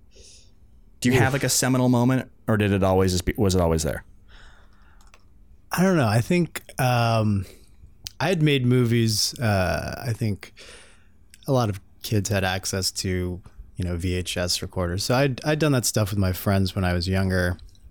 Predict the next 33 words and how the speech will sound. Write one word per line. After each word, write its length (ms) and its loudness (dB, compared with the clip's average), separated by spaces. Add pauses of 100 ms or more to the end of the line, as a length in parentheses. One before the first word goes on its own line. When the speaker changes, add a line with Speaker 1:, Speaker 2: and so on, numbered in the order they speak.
(120)
Speaker 2:
and 100 2
we'd 120 4
all 320 0
always 260 0
had 100 -2
a 60 -2
good 160 -6
time. 240 0
So 160 0
it 40 2
was 140 2
in 100 4
the 60 0
back 220 -2
of 60 2
my 120 2
mind, 480 -2 (840)
um, 540 -2 (600)
'cause 120 0
I 100 0
got 200 -2
pretty 240 -2
into, 580 -2 (200)
you 80 -4
know, 80 -6
making 320 -6
those 200 -6
things. 120 -8
I 40 0
mean, 220 2
usually 300 2
it 40 2
was 360 -2